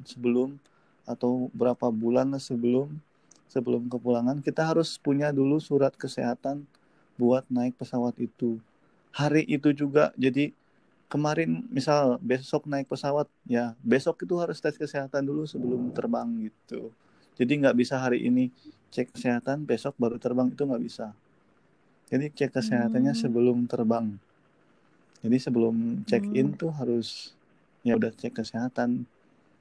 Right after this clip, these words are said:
Speaker 1: Jadi mau nggak mau tiga jam sebelum atau dua jam sebelum check-in tuh kita harus udah selesai cek kesehatan. Baru boleh naik pesawat.
Speaker 2: Oh,
Speaker 1: Mm-mm.
Speaker 2: gitu ya, Kak.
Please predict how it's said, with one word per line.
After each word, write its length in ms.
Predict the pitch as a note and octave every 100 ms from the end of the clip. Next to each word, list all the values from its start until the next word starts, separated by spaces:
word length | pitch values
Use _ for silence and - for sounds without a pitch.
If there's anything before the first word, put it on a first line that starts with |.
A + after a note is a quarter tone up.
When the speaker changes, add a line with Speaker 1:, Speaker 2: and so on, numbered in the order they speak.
| _ _ _
Speaker 1:
Jadi 640 | - A#2+ A2 C3 C3+ C3 C#3 A#2+
mau 160 | B2
nggak 240 | A#2+ B2 A#2+
mau 240 | C3 D3 -
tiga 240 | A#2+ A#2+
jam 240 | A2+ A#2+ A#2
sebelum 480 | - A2+ B2+ C#3
atau 480 | C#3 A#2 B2 A#2 A#2+ - _ _ _ _ _ _ _ -
dua 240 | G#2+ A2+
jam 240 | A2+ A#2+
sebelum 480 | A#2 A#2+ A#2 A#2+ A#2 A#2
check-in 520 | B2 A2+ - D3 D3+
tuh 160 | D#3+
kita 240 | D#3 D3 D3
harus 160 | C#3+
udah 160 | C#3 A#2+
selesai 400 | - A#2+ - C3
cek 200 | B2 B2
kesehatan. 560 | A#2 - A2 A2 - C#3+ C3 _ _ _ _ _ _
Baru 200 | A#2+ A#2+
boleh 240 | B2 A#2+ A2+
naik 160 | A2 -
pesawat. 440 | A2 G#2+ G2+ G2+ _ _ _ _ _ _ _ _ _ _ _ _ _ _ _ _ _ _ _ _ _ _ A#3+
Speaker 2:
Oh, 320 | A3+ A3+ A#3
Speaker 1:
Mm-mm. 80 | G3
Speaker 2:
gitu 240 | G3 -
ya, 160 | G#3 G3+
Kak. 240 | G#3 -